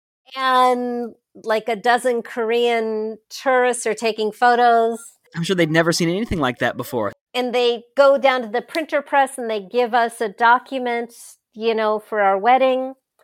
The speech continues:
Speaker 1: And then this is, this is what they do in Slovenia. When a couple gets married,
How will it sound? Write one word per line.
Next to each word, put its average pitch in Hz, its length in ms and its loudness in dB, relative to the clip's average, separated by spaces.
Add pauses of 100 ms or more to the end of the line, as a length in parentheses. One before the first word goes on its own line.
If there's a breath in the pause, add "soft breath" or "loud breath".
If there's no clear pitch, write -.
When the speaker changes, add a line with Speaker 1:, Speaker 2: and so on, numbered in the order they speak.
(400 soft breath)
Speaker 1:
And 240 160 2
then 254 180 2
this 302 260 4
is, 359 440 -4
this 254 180 0
is 302 140 -6
what 269 180 2
they 269 120 2
do 233 160 0
in 233 80 -2
Slovenia. 247 760 2 (420)
When 226 180 4
a 277 60 0
couple 262 320 -2
gets 226 300 -4
married, 180 560 -2